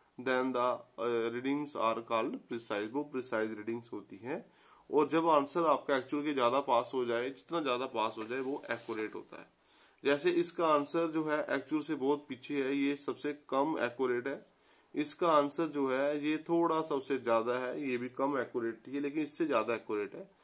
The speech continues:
और इसका exactly वही आ गया, तो it is the most accurate, ये सबसे ज्यादा एक्यूरेट है।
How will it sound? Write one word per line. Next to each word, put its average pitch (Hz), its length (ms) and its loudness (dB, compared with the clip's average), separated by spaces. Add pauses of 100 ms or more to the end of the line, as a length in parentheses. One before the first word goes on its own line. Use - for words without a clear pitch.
(280)
और 165 160 4
इसका 170 200 2
exactly 139 800 -2
वही 156 240 2
आ 131 160 4
गया, 117 180 0
तो 135 140 -2
it 139 140 -4
is 135 100 -4
the 127 160 0
most 143 400 0
accurate, 107 480 -6 (440)
ये 147 80 -4
सबसे 175 380 -2
ज्यादा 127 280 4
एक्यूरेट 123 400 -2
है। 147 220 -16